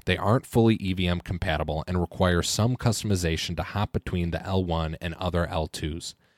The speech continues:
The programmability gap will inevitably close between Optimistic and Z K rollups. Starkware says its Starknet is coming soon, but today the trade-off is about simplicity and compatibility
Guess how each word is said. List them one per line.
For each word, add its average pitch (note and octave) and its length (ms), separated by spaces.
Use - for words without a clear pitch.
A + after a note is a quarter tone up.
The F#2 60
programmability G#2 960
gap E2+ 320
will F2 140
inevitably G#2+ 640
close E2 440
between G#2 540
Optimistic G2+ 720
and F2 100
Z F2 220
K E2 180
rollups. D#2 580
Starkware G#2 500
says F2+ 280
its - 200
Starknet F2 540
is - 120
coming E2+ 300
soon, - 380
but - 100
today G#2 300
the C3 80
trade-off F#2+ 500
is E2+ 100
about E2 300
simplicity A2 800
and F#2+ 160
compatibility E2+ 880